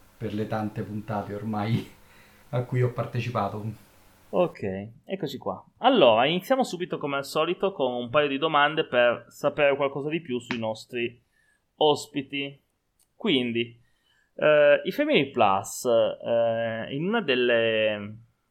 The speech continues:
Speaker 2: delle introduzioni, nel, nel primo articolo dei due che aveva fatto Arzalot, diceva che è una categoria un po', un po' particolare, che nel, addirittura negli anni duemila ancora non se ne parlava di questa categoria qua, che era un po' in-,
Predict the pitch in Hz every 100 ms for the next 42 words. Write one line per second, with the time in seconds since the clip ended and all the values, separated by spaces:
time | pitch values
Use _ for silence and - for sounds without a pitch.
0 | _ - _ 107 110 107 110 117 113 113
1 | - 131 123 117 110 110 104 104 107 107
2 | 107 104 107 110 131 131 120 127 117 120
3 | 113 107 117 107 107 101 117 - 135 123
4 | 120 113 104 110 113 117 110 107 113 -
5 | _ _ _ - 123 120 110 107 101 101
6 | - 120 147 143 110 107 104 101 98 98
7 | 95 90 82 110 120 113 117 120 120 123
8 | 113 113 107 101 98 95 80 107 104 101
9 | 101 113 113 120 113 107 110 113 117 113
10 | 110 101 117 113 104 101 104 101 139 131
11 | 120 113 110 110 - - _ _ _ _
12 | - 117 117 113 110 110 117 143 - 110
13 | 110 113 120 - 139 113 110 113